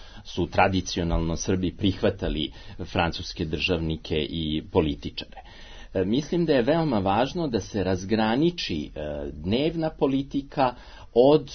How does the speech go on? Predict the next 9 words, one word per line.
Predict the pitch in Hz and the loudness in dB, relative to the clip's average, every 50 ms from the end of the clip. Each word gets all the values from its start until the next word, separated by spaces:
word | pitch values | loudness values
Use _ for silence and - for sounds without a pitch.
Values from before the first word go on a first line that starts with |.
| - 104 | -4 -2
e, | 98 90 80 82 64 - - - 71 76 69 73 | -2 -2 -2 -4 -6 -8 -8 -10 -10 -8 -8 -6
jakih | 78 82 98 113 123 135 147 156 151 - - 127 101 - - 92 | 0 4 4 4 4 4 0 0 -2 -4 -4 -4 -4 -4 -4 -8
i | 82 | -8
dobro | 76 80 82 117 117 135 143 147 151 143 | -6 4 6 8 8 8 6 2 2 2
utemeljenih | 113 98 95 - - 110 101 107 123 135 135 120 110 92 85 80 - - | 2 2 0 -2 0 0 2 2 2 2 4 2 2 2 0 -4 -6 -6
francusko-srpskih | - 92 90 92 92 - 113 - - - 92 - - - 113 104 - - - - - - | -2 0 0 0 0 -4 -8 -10 -8 -8 -10 -8 -2 -2 -2 -2 -2 -6 -10 -10 -6 -2
odnosa | 85 85 82 92 101 101 - - - 110 101 - - | -2 0 0 0 -2 -4 -4 0 2 2 2 4 2
u | 104 110 104 | 0 0 2
istoriji. | 95 95 - - - - 107 90 80 - - | 0 0 -4 -6 -2 0 0 0 0 -4 -8